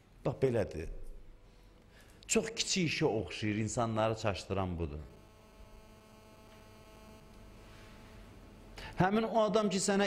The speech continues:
irad tutur ki, sən cənnətdə indidən yerinin dərdindəsən ki, mən görəsən İmam Hüseynə qonşu olacağam ya yox. Həmin o adam şəhərdə ev alanda yüz dəfə ölçüb biçir ki,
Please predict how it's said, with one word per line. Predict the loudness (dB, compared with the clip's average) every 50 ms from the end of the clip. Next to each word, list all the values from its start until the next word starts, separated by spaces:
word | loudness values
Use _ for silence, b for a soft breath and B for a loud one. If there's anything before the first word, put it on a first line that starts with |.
| 4
irad | 2 4 4 4 2 2 -4
tutur | -2 0 0 0
ki, | 2 0
sən | 2 4 4 4 4 4
cənnətdə | 4 4 4 6 4 4 2 2 2 0 2 4
indidən | 4 6 6 6 6 4 6 6 6
yerinin | 6 6 6 6 6 6 6 6 4 6
dərdindəsən | 6 6 4 6 4 4 4 6 4 4 4 4 2 2
ki, | 2 2 4
mən | 4 4 6 6
görəsən | 4 4 4 4 4 4
İmam | 4 4 4 4 4
Hüseynə | 4 6 6 6 6
qonşu | 6 4 4 4 4 4 6
olacağam | 6 6 6 4 4 4 4
ya | 4 4 6
yox. | 4 4 2 B B B B 4
Həmin | 4 6 6 6 4 6 4
o | 4 6 6 4
adam | 4 4 4 2 4
şəhərdə | 4 4 6 6 6 4 4 4 2 4 6
ev | 6 6 6 6
alanda | 6 6 6 6 4 4 4 2 2 0 B B B
yüz | 2 2 4 4
dəfə | 4 4 4 4 6
ölçüb | 6 6 6 4 2 0 0 0 -2 -2
biçir | 0 0 2 0 2 2
ki, | 2 2